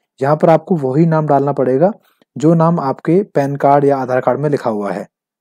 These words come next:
ठीक है। उसके बाद एड्रेस में आपको अपने आधार कार्ड वाला एड्रेस ही डालना पड़ेगा, पिन कोड डाल दीजिए। इसके बाद स्टेट, इसके बाद आपको फ़ोन नंबर डालना होगा, वैसे ऑप्शनल है पर डाल भी सकते हो, और इसके बाद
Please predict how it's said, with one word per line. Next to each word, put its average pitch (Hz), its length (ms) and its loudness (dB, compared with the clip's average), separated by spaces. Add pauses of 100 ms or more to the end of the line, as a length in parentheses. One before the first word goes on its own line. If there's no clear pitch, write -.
ठीक 165 160 0
है। 147 120 -2 (340)
उसके 156 220 -4
बाद 151 240 4
एड्रेस 139 380 -2
में 156 180 -4
आपको 135 340 -4
अपने 147 240 -4
आधार 131 280 -2
कार्ड 131 180 -2
वाला 127 240 -2
एड्रेस 123 340 -6
ही 156 60 0
डालना 120 300 -4
पड़ेगा, 117 340 -4 (720)
पिन 143 100 -6
कोड 147 160 4
डाल 143 180 2
दीजिए। 143 260 0
इसके 156 200 -2
बाद 131 240 0
स्टेट, 156 500 -2 (1000)
इसके - 240 -4
बाद 127 300 -2
आपको 123 260 -8
फ़ोन 127 200 -8
नंबर 135 200 -2
डालना 135 240 0
होगा, 139 240 0 (320)
वैसे 131 220 -2
ऑप्शनल 135 400 -4
है 233 60 -4 (340)
पर 131 80 -6
डाल 127 200 -2
भी 127 60 -4
सकते 139 260 -6
हो, 185 240 -2 (300)
और 131 120 -4
इसके - 200 -6
बाद 151 280 -2